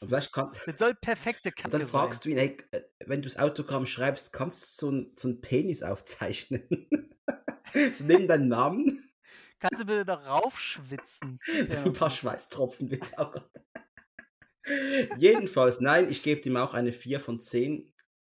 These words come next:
Speaker 1: So nett
Speaker 2: Ja.
Speaker 1: gemeint, wie ich kann. Und, aber ihr da draußen, wenn ihr mal die Möglichkeit habt und euch hat das gefallen, was der Tom und mich hier so bewegt hat, schaut euch
Speaker 2: Hm.
Speaker 1: mal Driven an.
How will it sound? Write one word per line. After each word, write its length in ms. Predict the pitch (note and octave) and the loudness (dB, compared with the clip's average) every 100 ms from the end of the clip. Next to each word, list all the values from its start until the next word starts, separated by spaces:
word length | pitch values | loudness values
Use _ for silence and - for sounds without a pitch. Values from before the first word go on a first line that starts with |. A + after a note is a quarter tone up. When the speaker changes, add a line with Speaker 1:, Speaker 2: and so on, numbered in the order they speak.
| _ | _
Speaker 1:
So 260 | - - C3 | -14 -6 -2
nett 260 | B2+ C3+ - | -2 -2 -4
Speaker 2:
Ja. 120 | B2 A#2+ | -2 0
Speaker 1:
gemeint, 180 | B2 | -2
wie 80 | A#2+ | -6
ich 140 | A2+ - | -8 -8
kann. 340 | G2 C#3+ - _ - - _ _ | -8 -8 -12 _ -20 -20 _ _
Und, 400 | A#2+ A2+ A#2 A2+ _ | -4 -2 -2 -6 _
aber 600 | B2+ D3+ D3 A2+ F#2 - _ _ _ _ - | -8 -6 -2 -2 -2 -12 _ _ _ _ -12
ihr 160 | B2+ | -6
da 100 | B2+ A2 | -6 -6
draußen, 500 | G#2+ G#2 G#2 - F2+ | -2 -2 -2 -12 -8
wenn 140 | A2+ | -6
ihr 100 | D3 | -4
mal 80 | C#3+ | -4
die 80 | C3 | -2
Möglichkeit 680 | C3 E3+ - - - C3 - | -2 -4 -6 -12 -10 -12 -12
habt 340 | - _ - _ _ - - | -18 _ -20 _ _ -20 -12
und 240 | A2+ A2 | -12 0
euch 240 | C3 C3+ - | 2 2 0
hat 240 | B2 - | -4 -2
das 220 | B2 - | -4 -4
gefallen, 560 | - A#2 - A#2 C#3+ B2+ | -6 -6 -4 -2 0 0
was 180 | A2+ - | -4 -4
der 300 | A2 G2 - | -6 -8 -10
Tom 340 | - C3+ D3+ | -4 -2 -2
und 280 | - B2 G#2+ | -10 -12 -8
mich 200 | B2 C#3+ | -6 -6
hier 220 | - - B2+ | -8 -8 -6
so 160 | B2 | -6
bewegt 420 | B2 G2 A#2+ - | -6 -2 -2 -4
hat, 260 | - F2+ - _ - - - | -10 -10 -12 _ -20 -20 -14
schaut 520 | - - G#2+ A#2+ - | -10 -6 -2 -2 -2
euch 240 | A#2 A#2+ | -4 -2
Speaker 2:
Hm. 20 | D3+ | -4
Speaker 1:
mal 160 | G#2+ | -6
Driven 360 | G#2 A2+ A#2+ A#2 | -4 -4 -2 -6
an. 260 | G2+ F#2 | -6 -10